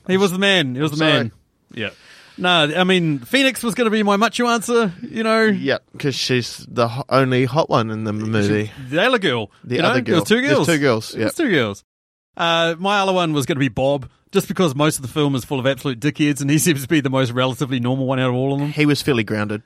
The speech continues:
Speaker 1: Really grounded, yeah. I mean, he's going by the call sign Bob,
Speaker 2: Yeah.
Speaker 1: you know? Like, he, he's not fucking Hangman, you know? He's, he's not this arrogant, stuck-up shithead. At the same rationale, he's not Fanboy.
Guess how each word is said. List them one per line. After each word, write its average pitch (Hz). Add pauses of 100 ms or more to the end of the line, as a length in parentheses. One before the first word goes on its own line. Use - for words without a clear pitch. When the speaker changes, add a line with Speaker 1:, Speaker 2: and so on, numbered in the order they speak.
(200)
Speaker 1:
Really 254
grounded, 131
yeah. 143
I -
mean, 139
he's 151
going 160
by 160
the 139
call 170
sign 165
Bob, 226 (100)
Speaker 2:
Yeah. 113
Speaker 1:
you 202
know? 262
Like, 196
he, 220
he's 180
not 165 (120)
fucking 202
Hangman, 202 (380)
you -
know? 175
He's, 180
he's 165
not 175
this 160
arrogant, 170
stuck-up 170
shithead. 190
At 156
the 131
same 170
rationale, 151
he's 160
not 165
Fanboy. 175